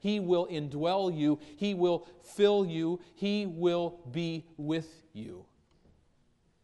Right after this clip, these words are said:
And so through the Holy Spirit, Christ's presence is with us wherever we go if we know Him as Savior, if we know the Lord as Savior.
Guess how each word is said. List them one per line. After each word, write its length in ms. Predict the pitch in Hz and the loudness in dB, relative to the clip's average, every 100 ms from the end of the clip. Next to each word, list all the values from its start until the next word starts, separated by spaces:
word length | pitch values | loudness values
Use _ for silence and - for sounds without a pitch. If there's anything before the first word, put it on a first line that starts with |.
| _ _ _ _ _ _ _ _ _ _ _ _ _ _ _ - | _ _ _ _ _ _ _ _ _ _ _ _ _ _ _ -20
And 100 | 107 | -14
so 320 | - 156 147 | -2 0 0
through 200 | 147 135 | -2 -6
the 80 | 127 | -2
Holy 260 | 143 131 | -2 -4
Spirit, 460 | - - 139 127 - | -6 -8 -4 -4 -6
Christ's 340 | - 131 123 | -4 -4 -6
presence 440 | - 131 117 113 123 | -8 -6 -6 -10 -10
is 160 | 117 | -12
with 260 | 110 117 - | -10 -12 -10
us 220 | 117 - | -12 -10
wherever 360 | 110 110 147 127 | -8 -6 -6 -8
we 140 | 107 | -12
go 240 | 104 113 110 | -10 -8 -8
if 140 | - | -10
we 100 | 120 | -12
know 220 | 117 113 | -10 -10
Him 180 | 110 110 | -10 -12
as 100 | 101 | -12
Savior, 520 | - 117 117 107 107 | -12 -10 -10 -10 -12
if 120 | 104 | -12
we 80 | 120 | -14
know 140 | 117 110 | -12 -10
the 80 | |
Lord 300 | 110 110 110 | -10 -8 -10
as 60 | 104 | -10
Savior. 520 | - 120 120 110 107 | -12 -10 -10 -10 -12